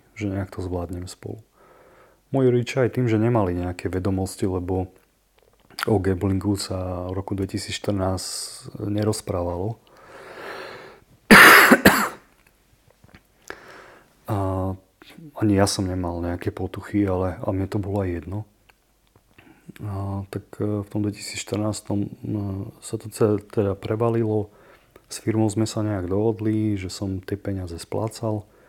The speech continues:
A ostal som v tej práci, rodičia mali moju kreditnú kartu, dávali mi iba nejaké peniaze na, na živobytie v tom Nemecku. A v úvodzovkách sme si nastavili nejaké pravidlá. Ja som asi pol roka nehral, e, strúhal som dobrotu.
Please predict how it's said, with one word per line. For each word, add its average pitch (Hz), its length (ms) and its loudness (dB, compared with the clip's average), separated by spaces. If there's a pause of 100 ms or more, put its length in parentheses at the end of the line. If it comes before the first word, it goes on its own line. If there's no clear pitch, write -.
(420)
A 101 160 -6
ostal 104 400 0
som 95 160 -6
v - 140 -12
tej 85 80 -8
práci, 110 580 0
rodičia 104 400 0
mali 98 240 0
moju 92 400 -2
kreditnú 95 400 -4
kartu, 107 560 -2 (480)
dávali 101 400 2
mi 98 160 2
iba 95 160 -2
nejaké 95 380 -2
peniaze 95 500 -4
na, 87 320 -6
na 92 140 -4
živobytie 107 560 -2
v - 20 -16
tom 104 160 -2
Nemecku. 107 480 -2 (1120)
A 104 80 2
v 92 80 -2
úvodzovkách 98 480 2
sme 92 80 0
si - 160 -4
nastavili 92 460 -4
nejaké 87 260 -8
pravidlá. 87 480 -8 (800)
Ja 113 140 -2
som 127 180 0
asi 107 160 -2
pol 110 320 6
roka 98 320 2
nehral, 104 720 0
e, 104 400 -10
strúhal 95 400 -2
som 90 240 -8
dobrotu. 110 560 -2